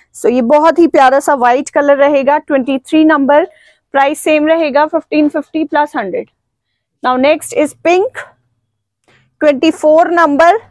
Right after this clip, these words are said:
अब यहाँ पे आप देखिए पूरा आपका जो मैंने पहले दिखाया था वो tulip flower के साथ था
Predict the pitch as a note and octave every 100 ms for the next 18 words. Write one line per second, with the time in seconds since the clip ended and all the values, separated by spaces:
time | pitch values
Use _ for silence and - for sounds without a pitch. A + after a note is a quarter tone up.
0 | _ C4+ B3+ C#4+ D4 D4 D#4+ D#4 A#3 C#4+
1 | C4+ D#4 D#4 D#4+ D#4 D#4 D#4 B3 C4 -
2 | C#4+ C4+ C#4+ C#4 C#4 C4 C#4 D#4 C#4+ -
3 | B3+ B3 C4+ C#4 - C#4+ C#4+ D4+ - B3+
4 | A#3+ C4 C#4+ A#3+ A#3+ - C#4+